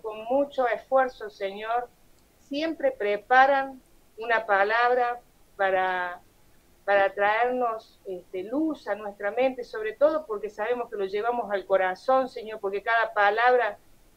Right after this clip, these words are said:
te hace mella en nuestro corazón y, y poder corregir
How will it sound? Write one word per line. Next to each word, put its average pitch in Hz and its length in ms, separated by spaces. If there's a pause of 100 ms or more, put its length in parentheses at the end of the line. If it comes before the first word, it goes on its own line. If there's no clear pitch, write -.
(300)
te 247 80
hace 240 240
mella 233 300
en 220 60
nuestro 214 320
corazón 196 760
y, 175 500 (320)
y 185 140
poder 202 480
corregir 214 800